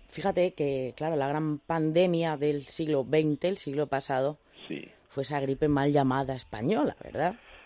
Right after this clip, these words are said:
Speaker 2: Sí, efectivamente.
Speaker 1: Eh, mal llamada española, obviamente, porque, bueno, en España, al no ser beligerante en esa, en la guerra mundial, pues hablaba más en los periódicos sobre eso también, bien.
Speaker 2: Sí, sí.
Speaker 1: Pero, bueno, eh,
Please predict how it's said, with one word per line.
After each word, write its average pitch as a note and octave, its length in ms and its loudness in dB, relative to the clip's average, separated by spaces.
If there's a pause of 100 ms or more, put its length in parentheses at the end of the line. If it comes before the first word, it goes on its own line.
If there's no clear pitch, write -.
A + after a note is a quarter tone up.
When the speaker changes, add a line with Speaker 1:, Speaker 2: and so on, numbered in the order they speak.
(240)
Speaker 2:
Sí, F#2+ 80 -4
efectivamente. - 840 -10
Speaker 1:
Eh, - 100 -20
mal F#2+ 320 -8
llamada C3+ 240 -2
española, C#3 480 -4
obviamente, C#3+ 360 -2
porque, C#3+ 300 -8
bueno, C#3+ 280 -6 (120)
en C3 160 -6
España, C3+ 400 -6
al C3 100 -4
no C3+ 60 -6
ser C#3 220 -6
beligerante C#3 680 -2
en C3+ 140 -4
esa, C3 240 -8
en - 540 -14
la C3+ 60 -2
guerra C#3+ 200 2
mundial, C#3+ 380 2
pues D#3 180 -6
hablaba C#3 360 6
más C#3 240 2
en C3 120 -2
los B2+ 100 -4
periódicos C#3 580 0
sobre B2+ 280 0
eso E3+ 260 0
también, E3 460 2
bien. B2 200 6
Speaker 2:
Sí, - 380 -2 (240)
sí. - 80 -18 (180)
Speaker 1:
Pero, E3+ 880 10 (200)
bueno, G3 420 4
eh, D3 460 -2